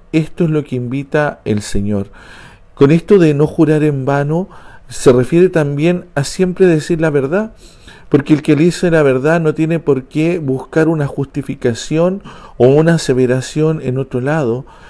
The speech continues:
Cuando yo me planteo en la vida con la verdad de mí mismo, frente a Dios, frente a los demás, no tengo que tener un respaldo,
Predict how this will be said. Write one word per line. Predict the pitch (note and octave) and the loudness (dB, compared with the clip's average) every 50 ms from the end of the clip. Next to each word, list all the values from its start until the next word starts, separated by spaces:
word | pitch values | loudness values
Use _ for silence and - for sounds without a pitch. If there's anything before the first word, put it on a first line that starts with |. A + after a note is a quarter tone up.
| - - - - | -20 -20 -20 0
Cuando | - C3 B2 B2+ | 2 2 4 4
yo | C3 A#2 D3+ E3 | 4 4 2 2
me | F3+ F3+ | 2 2
planteo | E3+ E3+ D3+ C#3+ C#3 C#3 D#3+ D#3 | 2 2 0 0 2 2 0 2
en | D3+ D3+ | 2 2
la | D3 C#3 | 0 0
vida | C3 C#3 C#3+ D3 D3+ D3 D3+ D3+ D3 C#3+ | 0 -2 -2 -2 0 0 0 0 -2 -2
con | - B2+ A#2+ | -2 -2 0
la | A#2+ A#2 | 0 0
verdad | A2+ A#2 G#2+ A2 C3 C#3+ | 0 0 0 0 0 0
de | C#3+ D#3+ D#3 | 0 0 -2
mí | D3 C#3+ C3 | -2 -4 -6
mismo, | C3+ D3+ D#3 D3+ D3 D3+ D3+ D#3 D#3+ E3 D#3+ | -4 -4 -4 -4 -4 -4 -4 0 0 0 0
frente | D3+ - - C3+ C3 B2 A#2+ - A#2 | -2 -2 -2 -2 -2 -2 -2 -2 -2
a | A2 | -2
Dios, | G#2 A2+ B2 C#3+ D3+ D#3 D3 D3 | 0 0 0 2 2 2 0 -2
frente | - D3 C3 A#2+ - C3 | -6 -8 -8 -6 -6 -6
a | |
los | B2 B2+ B2 - | -4 -4 -6 -6
demás, | - A#2+ B2 C3+ D#3+ G3 G#3+ - - - - - - - - - - - - | -6 -6 -4 -4 -4 -4 -4 -6 -12 -20 -20 -20 -20 -20 -20 -20 -20 -10 -2
no | - B2+ C3 | -2 0 2
tengo | F3 F3+ G#3 B3 | 2 2 2 2
que | F#3+ - E3+ D#3 | 0 0 -2 -2
tener | - C3 A#2+ B2+ C3+ C#3 D3 D3+ D3 - - - - _ - | 0 -2 0 0 0 0 0 0 -2 -4 -10 -18 -20 _ -6
un | - C3+ B2+ A#2+ | -4 -4 -2 -2
respaldo, | - A#2+ A2+ - - - F3+ F#3 F3+ D3+ A#2 G2+ G2 G2 G2+ G#2+ A2+ | -2 -4 -6 -8 -4 0 2 4 4 4 2 0 0 0 0 0 -2